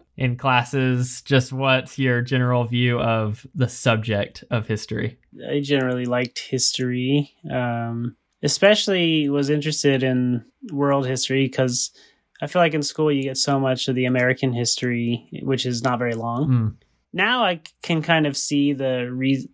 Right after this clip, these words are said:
Speaker 2: the importance of American history and the significance of it. And even it, though it is short, it's, um, pretty unique just in the way that the country was structured and everything. So I can understand why that is important, but I always thought,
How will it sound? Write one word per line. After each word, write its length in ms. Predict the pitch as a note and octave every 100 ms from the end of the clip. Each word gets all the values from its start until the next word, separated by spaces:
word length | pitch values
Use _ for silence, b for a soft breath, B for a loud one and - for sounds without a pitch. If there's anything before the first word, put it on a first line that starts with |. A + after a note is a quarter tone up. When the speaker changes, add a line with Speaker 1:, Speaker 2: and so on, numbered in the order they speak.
| -
Speaker 2:
the 100 | C3+
importance 520 | C#3 C3 B2+ C#3 C#3
of 80 | B2+
American 340 | B2+ B2+ C3+
history 440 | C3 C3 - C3+ C3+
and 120 | B2
the 80 | A#2
significance 640 | - B2+ B2+ B2+ B2+ A#2+
of 160 | B2+ A#2+
it. 180 | A#2+ A#2+
And 120 | B2+
even 220 | C3+ B2+
it, 180 | B2+ B2
though 120 | C3+ B2+
it 80 |
is 140 | B2+ B2
short, 520 | - B2 B2 B2+ - -
it's, 360 | B2+ - - -
um, 600 | B2+ A#2+ A#2 A2+ A#2 - _ _ _ _ -
pretty 200 | D3 C3+
unique 640 | B2+ B2 B2+ C3+ - -
just 260 | - B2+ B2
in 120 | A#2
the 220 | A#2 A2+
way 200 | A#2 A#2
that 160 | A#2 G#2+
the 60 | B2
country 300 | C3 A#2+ A#2+
was 140 | A#2
structured 420 | - B2 - B2+ A#2
and 80 |
everything. 360 | A#2 A#2 A#2+ B2
So 120 | -
I 80 | C3+
can 140 | D#3+
understand 440 | D#3 D3+ - C#3 C3+
why 140 | B2 B2
that 160 | C3+
is 120 | C3+ C#3
important, 480 | C#3+ D#3 E3 D#3
but 260 | C3+ B2 - _ _ -
I 120 | C#3+
always 240 | C#3 C3
thought, 280 | C#3+ B2 B2